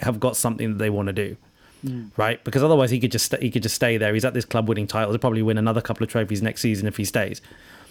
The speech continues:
Speaker 1: So, you know, he'll come and he'll wanna, he'll wanna do something. And I have a feeling that's, that's 'cause he, you know, it's, it's to start games regularly and, and, and, you know, show what he can do as a forward. So, yeah, look, exciting times. Let, let's see. But by the next time we record, maybe we, we would have signed him.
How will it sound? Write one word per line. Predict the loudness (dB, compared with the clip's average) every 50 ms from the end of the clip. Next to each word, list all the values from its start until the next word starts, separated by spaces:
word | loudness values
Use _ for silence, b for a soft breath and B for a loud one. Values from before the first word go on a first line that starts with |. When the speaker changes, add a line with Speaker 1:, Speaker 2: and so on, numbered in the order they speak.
| B B B B
Speaker 1:
So, | 0 2 4 4 2 0 B B B B B B -20 _ -12
you | -8 -2 0 2
know, | 2 4
he'll | 2 2 2
come | 2 2 2 4
and | 6
he'll | 4 4
wanna, | 4 4 2 2
he'll | 0 0 0 2
wanna | 2 2 2 2
do | 2 2 2 2
something. | 2 0 0 2
And | 2 2
I | 2 2
have | 2 0 0
a | 0
feeling | 0 0 0 2 2 2
that's, | 0 -2 -4 -8 -16 _ _ -20 _ -4
that's | -4 -2 -2 -4 -6
'cause | -4 -2 -2
he, | -2 0 -2 -2 -2 -2 -4 -2
you | -2 -2
know, | 0 0
it's, | -2 -4 -4 -6 -6 -6 -8 -10 -12 -12 -12 -12
it's | -10 -8 -8 -6
to | -4 -2
start | -2 2 2 2 2 2 0
games | -2 -2 -2 -2 -2 -2 -2 0
regularly | 0 0 0 2 0 0 2 2 2 0 0
and, | 0 -2 -4 -4
and, | -4 -4 -4 -4 -4
and, | -4 -4 -4 -4 -6 -8 -10 -8
you | -6
know, | -4 -4
show | -4 -2 0 0
what | 0 0
he | -2 -4
can | -4 -2
do | -2 -2
as | -2 -4
a | -6
forward. | -2 0 0 0 0 -2 -6 B B B B B B B B B B B B B B B B
So, | 0 2 4 4 2 0 -2 -8 _ _ _ _ _ _ 0
yeah, | 2 2 4
look, | 4 2 0 0 -2
exciting | -6 -2 2 2 4 2 2
times. | 2 2 2 2 2 2
Let, | 0 2
let's | 2 0 0 0
see. | 0 0 2 2
But | 2 0 0 0
by | 2 2
the | 2 2
next | 0 0
time | 0 0 0 2
we | 2 0
record, | 0 0 2 2 2 2 2
maybe | 0 0 2
we, | 2 2 2 2 0
we | 0 0 0 0
would | 0 0 -2
have | -2
signed | -2 0 2 2 2 0
him. | 0